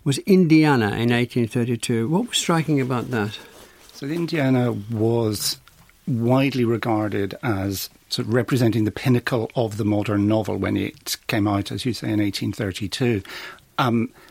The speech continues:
Speaker 2: and this was very striking because this was Sand's first novel. It didn't appear as if it was the first novel of someone. It didn't appear as if it was the novel of so-, an inexperienced writer. It was the novel that launched the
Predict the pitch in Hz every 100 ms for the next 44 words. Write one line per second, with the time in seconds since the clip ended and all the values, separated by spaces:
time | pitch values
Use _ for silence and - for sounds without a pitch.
0 | _ - 131 131 135 131 135 - 135 123
1 | 123 104 101 123 95 117 113 - 123 107
2 | - 123 113 107 - 123 95 - 117 107
3 | - 98 139 127 113 - - 151 127 110
4 | 92 107 - 104 - 110 95 98 - -
5 | 113 - 110 101 104 98 - 104 101 92
6 | - - - - - 113 131 113 - 120
7 | 104 98 - 104 110 101 98 101 98 110
8 | - 107 101 - - 127 120 - - 104
9 | 101 101 101 127 113 117 - 95 101 -
10 | - - - - 143 127 123 131 131 -
11 | 123 113 107 117 104 98 107 - 117 110
12 | 101 98 - - - - 98 110